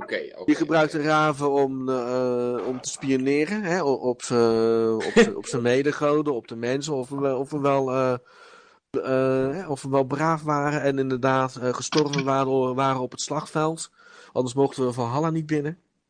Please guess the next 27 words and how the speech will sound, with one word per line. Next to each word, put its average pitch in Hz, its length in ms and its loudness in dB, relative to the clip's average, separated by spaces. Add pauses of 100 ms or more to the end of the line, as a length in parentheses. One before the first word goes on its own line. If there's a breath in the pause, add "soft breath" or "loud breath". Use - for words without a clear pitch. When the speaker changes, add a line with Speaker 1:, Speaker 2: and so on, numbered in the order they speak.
(180)
Speaker 1:
Ja, 135 140 -2
ik 139 120 -2
moet 170 100 -2
nog 202 160 -4
even 190 160 -8
vragen 190 420 -4
aan 160 200 -6
Tommy, 190 360 -2
want, 127 280 -4
eh, 123 160 0
ik 120 120 -2
heb - 140 -2
namelijk 127 360 -4
gedeeld 127 440 0
op - 120 -20
Twitter 160 420 2
en 139 200 -2
op 127 120 -8
Facebook 160 460 0
dat 117 160 2
we 113 120 0
live 180 320 0
zijn 104 260 -2
op 113 60 0
Dit 123 180 2
Radio. 120 440 0
Om 147 160 -8